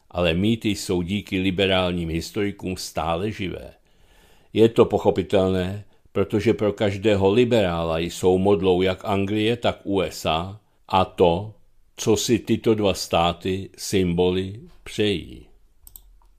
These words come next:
Za druhé, Anglosasové, kteří během druhé světové války stáli za zády Sovětského svazu,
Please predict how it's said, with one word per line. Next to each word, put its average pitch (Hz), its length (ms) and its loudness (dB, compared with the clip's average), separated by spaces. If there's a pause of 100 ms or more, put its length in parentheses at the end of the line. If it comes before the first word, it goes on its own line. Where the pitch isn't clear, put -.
(1040)
Za 110 180 2
druhé, 147 400 4
Anglosasové, 107 1040 2
kteří 107 420 -2
během 113 480 2
druhé 123 320 0
světové 123 480 -2
války 117 480 0
stáli 107 420 -2
za 104 180 -2
zády 110 340 -2
Sovětského 110 580 -4
svazu, 92 480 -4